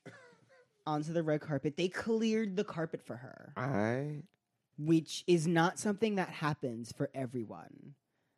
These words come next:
Speaker 2: They cleared the carpet so that, re-, so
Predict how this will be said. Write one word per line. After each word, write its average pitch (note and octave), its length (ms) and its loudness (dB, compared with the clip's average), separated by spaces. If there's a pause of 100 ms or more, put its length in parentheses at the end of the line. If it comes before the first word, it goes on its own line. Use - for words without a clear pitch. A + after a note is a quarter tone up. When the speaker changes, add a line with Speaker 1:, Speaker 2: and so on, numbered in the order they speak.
(140)
Speaker 2:
They E3+ 200 8
cleared A3 600 2
the B3 80 2
carpet C#3 600 0 (300)
so F3 260 4
that, D3+ 200 4
re-, F3+ 200 0
so G3+ 340 2